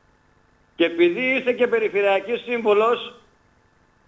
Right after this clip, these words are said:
αντί να ασχολείστε με τον τρόπο που θανατώνονται τα ζώα, θα πρέπει να ασχολείστε με τα προβλήματα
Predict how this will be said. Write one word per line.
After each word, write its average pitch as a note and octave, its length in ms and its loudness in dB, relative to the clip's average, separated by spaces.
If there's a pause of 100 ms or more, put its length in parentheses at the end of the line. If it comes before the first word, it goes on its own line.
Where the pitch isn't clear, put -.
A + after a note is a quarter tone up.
αντί E3 300 -2
να B3+ 120 2
ασχολείστε B3 540 0
με A#3 120 0
τον G#3+ 180 2
τρόπο B3 240 0
που G#3 120 -12
θανατώνονται A3 680 -4
τα G#3+ 160 -2
ζώα, G3+ 560 -2
θα F#3+ 140 -2
πρέπει B3+ 320 -4
να B3 100 -4
ασχολείστε A3 580 -2
με A3+ 120 -4
τα G#3 140 0
προβλήματα A#3+ 960 -4